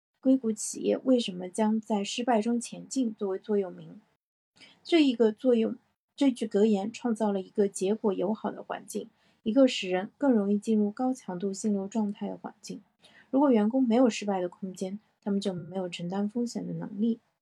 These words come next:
Facebook 的主楼梯间里挂着一块牌子，上面写着“快速行动，打破规则，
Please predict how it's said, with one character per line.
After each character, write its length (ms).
Facebook 480
的 100
主 160
楼 160
梯 160
间 240
里 140
挂 200
着 120
一 20
块 140
牌 260
子， 260
上 220
面 100
写 180
着 260
“快 260
速 180
行 380
动， 240
打 160
破 200
规 200
则， 280